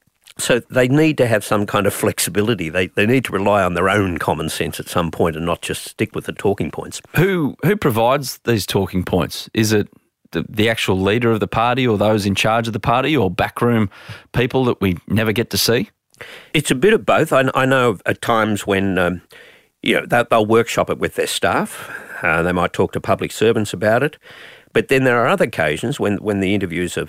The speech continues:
Speaker 1: are fairly important or there might be a big issue around it. I know that ministers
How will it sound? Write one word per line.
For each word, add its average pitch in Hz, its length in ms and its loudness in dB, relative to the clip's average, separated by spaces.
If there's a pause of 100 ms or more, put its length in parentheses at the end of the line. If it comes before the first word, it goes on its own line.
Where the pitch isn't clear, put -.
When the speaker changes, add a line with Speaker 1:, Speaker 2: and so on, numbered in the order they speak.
Speaker 1:
are - 60 -12
fairly 85 280 0
important 87 420 -2
or 82 40 -4
there 87 120 -2
might 92 200 0
be - 80 -14
a 80 60 -8
big 87 160 -4
issue 110 260 -4
around 73 300 -2
it. 98 80 -2
I 95 80 2
know 104 340 0
that 80 220 -4
ministers 92 560 -2